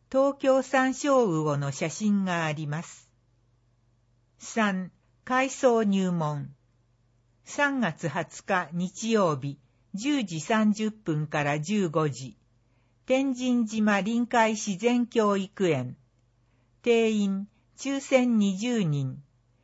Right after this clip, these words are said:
小学生以下は保護者同伴。費用、五十円。締め切り、三月四日金曜日。申し込み方法、ネット申し込みか、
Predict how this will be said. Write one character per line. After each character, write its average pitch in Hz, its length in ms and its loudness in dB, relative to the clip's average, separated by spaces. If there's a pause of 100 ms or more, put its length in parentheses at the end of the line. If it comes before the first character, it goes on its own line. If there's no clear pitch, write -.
(100)
小 240 340 0
学 233 240 0
生 220 320 2
以 220 160 -2
下 151 200 0
は 139 280 -2
保 208 100 -2
護 254 140 2
者 160 220 0
同 151 240 -2
伴。 139 380 -4 (800)
費 294 200 -2
用、 151 400 0 (140)
五 175 180 2
十 202 320 0
円。 139 300 -2 (600)
締 - 200 -8
め 240 180 2
切 233 200 -4
り、 214 260 0 (140)
三 285 360 0
月 151 320 -2
四 151 180 0 (180)
日 175 240 0 (120)
金 240 300 2
曜 175 280 2
日。 123 260 -12 (1120)
申 262 220 0
し - 160 -8
込 269 140 0
み 262 160 0
方 233 280 0
法、 147 440 -4 (480)
ネ 214 160 4
ッ 214 140 -2
ト 277 120 2
申 269 280 -2
し - 120 -10
込 180 160 0
み 160 160 -2
か、 156 300 -2